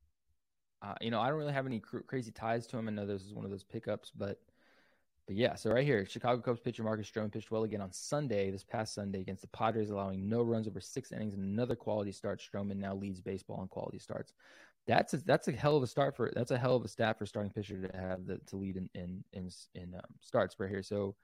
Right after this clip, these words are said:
uh, the Cubs, like I said, <laughs> the Cubs are nowhere near the powerhouse they should be. I know they went out and paid Swanson, Dansby Swanson from the Braves. Um, Swanson's one of those guys who's a really great defensive player. Um, but I think that he's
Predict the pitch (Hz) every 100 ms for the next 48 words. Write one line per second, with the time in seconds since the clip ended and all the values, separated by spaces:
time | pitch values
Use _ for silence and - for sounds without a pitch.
0 | _ _ - _ _ _ _ _ _ -
1 | 101 78 - 165 165 147 120 104 135 117
2 | 117 160 143 - 131 113 156 135 127 127
3 | 120 101 117 113 107 107 - 92 - 117
4 | 107 113 110 - - - - - 107 101
5 | 101 101 95 95 107 104 90 107 104 104
6 | - 101 101 95 - 110 101 104 95 101
7 | 92 113 110 104 101 95 - _ 95 95
8 | 92 90 - _ _ _ _ _ _ _
9 | - - 139 185 196 170 175 160 117 120
10 | 131 127 110 104 113 107 104 98 - 98
11 | 95 - 104 104 104 104 101 _ _ _
12 | _ _ _ - 92 92 90 87 - _
13 | - 98 - 110 107 107 95 98 107 104
14 | 98